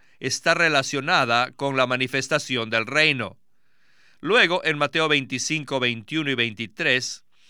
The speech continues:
el Señor dice a sus siervos fieles, "Bien,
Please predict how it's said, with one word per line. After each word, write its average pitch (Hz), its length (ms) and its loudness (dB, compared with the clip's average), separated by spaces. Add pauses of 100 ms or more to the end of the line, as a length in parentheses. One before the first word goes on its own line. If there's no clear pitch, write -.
(160)
el 139 140 -2
Señor 156 420 -2
dice 156 320 -2
a 131 60 0
sus 135 240 -6
siervos 151 580 -2
fieles, 117 640 -2 (720)
"Bien, 127 880 -2